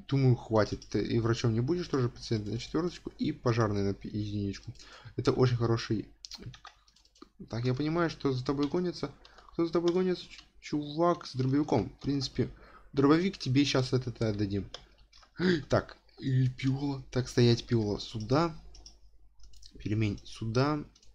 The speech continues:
Ильчан сюда. Спиди на подстраховке. Давайте, оперативненько, оперативненько, оперативненько.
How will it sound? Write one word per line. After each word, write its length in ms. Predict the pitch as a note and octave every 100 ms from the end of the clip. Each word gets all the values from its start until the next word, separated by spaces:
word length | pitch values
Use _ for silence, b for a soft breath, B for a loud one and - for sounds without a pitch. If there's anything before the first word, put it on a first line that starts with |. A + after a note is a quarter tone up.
| - - -
Ильчан 460 | - A#2 A#2 C3 C3 -
сюда. 520 | - A#2+ G#2+ G2+ G#2 - _ - - _ - - _ - _
Спиди 480 | - - D3 F3 G3+ - - - _ - - -
на 120 | B2+
подстраховке. 520 | B2+ A#2+ B2 B2 A#2+ - - - - - - - -
Давайте, 460 | - - A#2 A#2 - - - - -
оперативненько, 480 | B2 B2+ C3 C3 A2+
оперативненько, 500 | A2 B2+ B2+ B2+ A2
оперативненько. 640 | A2 B2+ B2+ B2+ G#2 G2